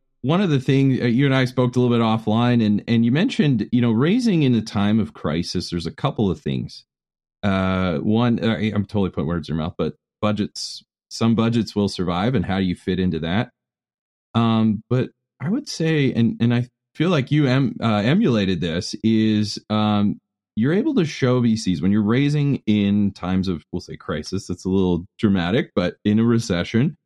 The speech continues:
you're showing the V Cs that you know how to persist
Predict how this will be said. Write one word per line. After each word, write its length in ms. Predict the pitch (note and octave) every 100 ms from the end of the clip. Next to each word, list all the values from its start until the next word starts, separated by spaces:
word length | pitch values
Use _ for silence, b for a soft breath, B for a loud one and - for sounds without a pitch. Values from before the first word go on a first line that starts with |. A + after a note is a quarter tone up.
| _ _ _ -
you're 100 | B2+
showing 400 | B2 D3 D3 F3
the 60 | D3+
V 180 | B2 A2
Cs 500 | - F2+ A#2+ A3 A2
that 340 | G#2+ G2 -
you 220 | G2 A2 C3
know 140 | A#2+
how 140 | A2+ G2+
to 60 | -
persist 720 | F#2+ - F#2 D#2+ - -